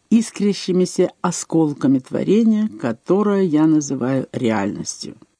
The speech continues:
Вначале был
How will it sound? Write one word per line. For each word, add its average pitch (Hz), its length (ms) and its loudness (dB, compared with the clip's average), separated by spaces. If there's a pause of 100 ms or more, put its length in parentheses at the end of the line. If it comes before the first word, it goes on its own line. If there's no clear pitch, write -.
(580)
Вначале 127 880 0 (480)
был 180 500 2